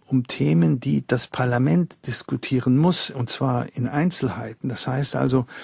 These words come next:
es muss öffentlich sein. Und wenn alles so toll ist, dann, wie Sie sagen, dann kann man es auch ja öffentlich machen. Aber es ist eben nicht toll, es wird gefeilscht und, äh, es wird, äh, Kuhhandel betrieben. Also in dem Fall kann man schon wirklich sagen, diese Art von Freihandel ist Kuhhandel.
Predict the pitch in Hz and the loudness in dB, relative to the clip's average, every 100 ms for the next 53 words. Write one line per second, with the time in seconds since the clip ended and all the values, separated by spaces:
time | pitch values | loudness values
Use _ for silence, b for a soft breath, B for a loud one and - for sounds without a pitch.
0 | B B - - 135 175 202 - - 120 | B B -4 0 4 4 4 0 2 2
1 | - 107 101 - - 107 113 143 - B | 2 -6 -8 -8 -6 -4 -2 -4 -6 B
2 | B B - 143 131 143 127 135 127 120 | B B 0 2 4 2 2 2 2 -2
3 | - 160 202 143 120 147 - B B B | -2 2 4 4 2 -2 -4 B B B
4 | 143 147 151 - 160 - - - 139 143 | 0 2 0 -6 -14 -12 -10 -4 -2 0
5 | 135 165 190 131 123 131 147 147 135 - | 0 0 2 0 0 -2 -2 0 -2 -4
6 | 123 127 120 - 123 117 - 196 - 117 | -6 -6 -4 -6 -8 -6 -4 -6 -4 -6
7 | 135 B B B B _ - 135 135 240 | -6 B B B B _ -2 0 2 0
8 | 127 101 107 113 - 117 127 143 135 135 | 0 -4 -4 -6 -6 -4 -2 -2 -4 -6
9 | - 120 - 117 147 170 - - 123 120 | -6 -8 -4 -2 -2 -4 -8 -4 -4 -2
10 | 120 120 123 B B B B B 110 - | -2 -2 -2 B B B B B -4 2
11 | 131 127 - 135 120 - 127 131 127 135 | 2 2 -6 -6 -4 -2 0 0 -2 -2
12 | 127 - 151 139 110 117 113 120 120 120 | -4 -2 0 0 0 0 0 0 0 -2
13 | 117 123 - 120 117 113 120 120 117 113 | -4 -4 -2 0 0 -2 -2 -4 -4 -2
14 | 117 113 131 131 120 - 127 - 120 123 | -2 -4 -4 -4 -4 -4 -6 -2 -2 -2
15 | 135 120 117 - 143 143 151 151 | -2 -4 -8 -8 -6 -2 -2 -2